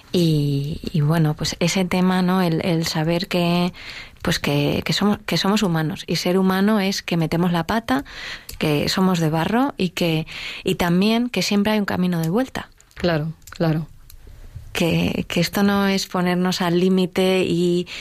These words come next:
Speaker 1: superarnos hasta lo, hasta lo, ¿no? lo, lo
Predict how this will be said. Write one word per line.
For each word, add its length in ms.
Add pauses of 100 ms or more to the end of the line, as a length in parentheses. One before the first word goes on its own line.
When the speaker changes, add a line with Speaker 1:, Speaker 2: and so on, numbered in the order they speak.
(160)
Speaker 1:
superarnos 840
hasta 340
lo, 600
hasta 340
lo, 160 (380)
¿no? 160
lo, 240 (320)
lo 640